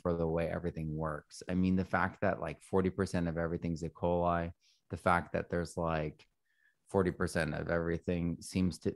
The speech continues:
like, the soil profile seems to be unclassified D N A, which means it's, uh, influencing everything. So the heritage of time is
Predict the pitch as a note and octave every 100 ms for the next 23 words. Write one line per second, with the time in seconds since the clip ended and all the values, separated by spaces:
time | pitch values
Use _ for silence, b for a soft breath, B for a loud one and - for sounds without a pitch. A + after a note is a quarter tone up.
0 | - F2+ E2+ - - F#2 - G2+ G#2 A2
1 | - A#2 A2+ B2 B2+ C3+ - - G#2 G2+
2 | - F#2 E2+ E2+ F2 F2 - F2 E2+ D#2
3 | F#2+ F#2 F2+ F2 E2+ E2+ - F#2 F2+ D#2+
4 | - - _ _ _ _ _ _ G2 F#2+
5 | A#2 G#2+ A2+ G#2 F2 F2+ - G2+ F#2+ F2
6 | E2 D2+ D2+ F#2 F2 C#2+ G#2+ A2+ A#2+ A#2+
7 | C3+ C3+ C#3+ - _ _ _ - G2+ E2+
8 | - - G#2 A2 C3 D#3 E3+ _ _ _
9 | G2+ F#2+